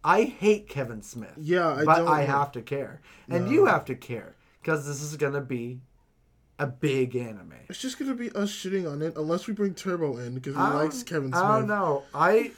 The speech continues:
Speaker 1: might not be shitting on it because I have enough faith in the Castlevania guys. After season two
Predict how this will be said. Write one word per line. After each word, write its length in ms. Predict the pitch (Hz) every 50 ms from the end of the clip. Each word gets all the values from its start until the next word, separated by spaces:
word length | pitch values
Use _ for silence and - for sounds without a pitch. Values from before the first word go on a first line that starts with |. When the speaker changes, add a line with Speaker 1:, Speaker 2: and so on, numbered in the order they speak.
| - -
Speaker 1:
might 320 | 180 160 156 160 160 165
not 200 | 165 160 160 151
be 80 | 151 156
shitting 420 | 147 - - 160 147 147 143 139
on 120 | 143 143 151
it 60 | 135
because 240 | 135 131 143 127 135
I 80 | 135
have 100 | 139 143
enough 280 | 139 135 135 127 127 -
faith 260 | - 131 131 127 127 127
in 60 | 123
the 60 | 117
Castlevania 680 | 110 - 127 123 120 - 110 110 113 107 104 98 98 95
guys. 420 | 95 95 92 90 92 92 - - - -
After 280 | 101 101 101 - 110
season 400 | 104 - - 147 147 151 151 135
two 440 | 123 - 120 120 139 160 185 214 226